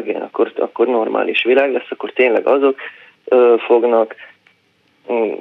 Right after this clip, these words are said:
jutalmakban részesülni, pozíciókba kerülni, meg hasonlók, akik, ö,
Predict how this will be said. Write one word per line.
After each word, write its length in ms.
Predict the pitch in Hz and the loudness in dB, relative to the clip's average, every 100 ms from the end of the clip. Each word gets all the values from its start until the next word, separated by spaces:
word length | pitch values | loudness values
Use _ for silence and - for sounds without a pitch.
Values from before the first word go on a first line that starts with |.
| - - | -12 -10
jutalmakban 800 | 120 135 135 127 120 110 117 | -4 -2 0 2 0 2 2
részesülni, 640 | 113 113 - - 113 107 104 | 2 0 0 -4 0 -2 0
pozíciókba 680 | 110 117 120 - 110 104 | -2 0 -2 -2 -2 -2
kerülni, 460 | - 104 104 104 - | -4 -4 -2 -4 -6
meg 180 | - - | -8 -6
hasonlók, 640 | 117 113 104 110 107 107 - - - _ | -4 -4 -4 -4 -2 -4 -8 -20 -20 _
akik, 400 | - - - - | -4 -2 -4 -4
ö, 220 | - 71 | -2 0